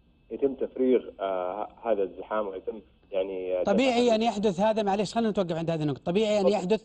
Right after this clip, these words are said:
Speaker 2: مائة وستين ألف طلب في، في، في هذا التوقيت، اثنعشر دقيقة؟
Speaker 1: والله، والله أنا ما أشوف إنه طبيعي للأمانة.
Speaker 2: ليس
Speaker 1: آه،
Speaker 2: طبيعي.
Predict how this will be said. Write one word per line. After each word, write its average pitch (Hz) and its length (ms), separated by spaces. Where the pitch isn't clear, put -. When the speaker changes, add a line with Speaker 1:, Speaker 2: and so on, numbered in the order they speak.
Speaker 2:
مائة 214 160
وستين 202 500
ألف 185 200
طلب 196 300
في، 165 260
في، 170 240
في 165 120
هذا 196 140
التوقيت، 196 540
اثنعشر 180 280
دقيقة؟ 196 300
Speaker 1:
والله، 214 200
والله 202 420
أنا 202 80
ما 196 80
أشوف 151 220
إنه 98 120
طبيعي 85 400
للأمانة. 107 420
Speaker 2:
ليس 208 220
Speaker 1:
آه، - 40
Speaker 2:
طبيعي. 110 360